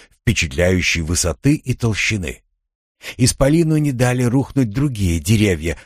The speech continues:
которые сплелись с ним своими ветвями и тем самым удержали его на весу.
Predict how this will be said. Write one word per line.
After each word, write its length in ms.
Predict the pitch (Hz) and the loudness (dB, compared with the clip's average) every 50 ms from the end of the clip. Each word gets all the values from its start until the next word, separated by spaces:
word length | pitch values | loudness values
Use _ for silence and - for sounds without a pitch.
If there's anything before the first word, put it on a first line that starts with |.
| _ | _
которые 420 | - 101 90 - 98 95 101 101 101 | -4 -2 -2 0 0 2 2 2 0
сплелись 680 | - - - - 101 98 95 107 127 135 - - - - - | 0 -4 -4 -2 0 0 2 2 2 2 0 -2 -6 -8 -6
с 180 | - - - | -4 -4 -2
ним 300 | 98 107 113 117 113 104 | 0 2 2 2 2 0
своими 480 | - - - 95 90 95 101 101 101 104 | -2 -2 -2 0 0 2 2 2 2 2
ветвями 640 | 101 117 131 131 - 139 131 110 90 80 76 71 - - - - - - _ | 2 0 0 -2 0 -2 0 0 -2 -4 -8 -12 -14 -16 -20 -20 -20 -8 _
и 100 | - 143 | -2 0
тем 200 | 127 160 156 143 | 2 2 2 2
самым 420 | 131 - - 160 156 151 151 147 - | 2 0 2 2 2 2 2 0 0
удержали 640 | - 143 127 135 139 117 101 101 135 147 147 139 131 | 0 0 2 2 2 2 2 0 0 2 2 2 2
его 340 | 123 120 127 117 104 113 | 4 4 4 4 4 2
на 100 | 113 113 | 2 2
весу. 460 | 110 110 120 110 - - 82 71 - | 2 2 0 0 -2 -4 -6 -10 -14